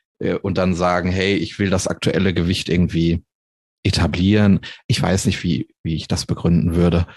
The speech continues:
aber ich will Muskulatur aufbauen, ich möchte konkurrenzfähig sein. Ähm, ja, aber, aber dieses Mindset, das bröckelt, das merke ich.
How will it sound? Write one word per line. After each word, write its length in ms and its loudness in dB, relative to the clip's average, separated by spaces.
aber 140 4
ich 120 0
will 100 4
Muskulatur 640 2
aufbauen, 360 0
ich 180 -8
möchte 240 0
konkurrenzfähig 880 0
sein. 500 -2
Ähm, 600 0
ja, 240 0
aber, 200 2
aber 180 2
dieses 380 2
Mindset, 480 2
das 140 0
bröckelt, 480 2
das 140 0
merke 340 2
ich. 220 -8